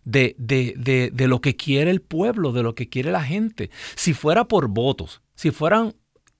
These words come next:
hipocresías para ganar votos, estarían tratando de complacer a la gente.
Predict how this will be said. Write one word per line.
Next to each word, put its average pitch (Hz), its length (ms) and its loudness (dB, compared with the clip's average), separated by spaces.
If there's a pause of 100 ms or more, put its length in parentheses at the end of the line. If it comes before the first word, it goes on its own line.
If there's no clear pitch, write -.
(140)
hipocresías 143 760 -2
para 139 200 0
ganar 123 340 0
votos, 196 340 0 (160)
estarían 117 440 0
tratando 107 440 -2
de 92 80 -2
complacer 92 580 -4
a 82 60 0
la 82 60 -4
gente. 202 380 -8